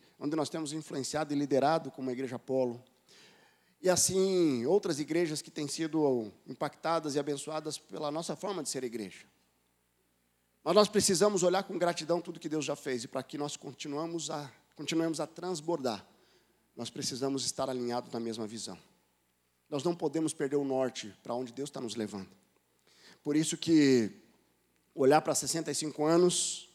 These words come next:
deve nos desafiar a continuar avançando pra glória de Deus. O plano que Deus tem, tem, Deus tem pra nossa igreja no futuro é extraordinário. Precisamos estar alinhados com muita gratidão.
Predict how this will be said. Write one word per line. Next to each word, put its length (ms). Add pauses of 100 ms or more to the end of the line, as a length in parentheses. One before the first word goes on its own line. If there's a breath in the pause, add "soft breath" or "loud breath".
(340 soft breath)
deve 180
nos 160
desafiar 460
a 40
continuar 400
avançando 800 (160)
pra 140
glória 300
de 120
Deus. 580 (500 soft breath)
O 60
plano 240
que 80
Deus 160
tem, 220
tem, 280 (200)
Deus 200
tem 140
pra 120
nossa 200
igreja 260
no 60
futuro 400
é 60
extraordinário. 680 (520 soft breath)
Precisamos 340
estar 160
alinhados 560
com 140
muita 400
gratidão. 460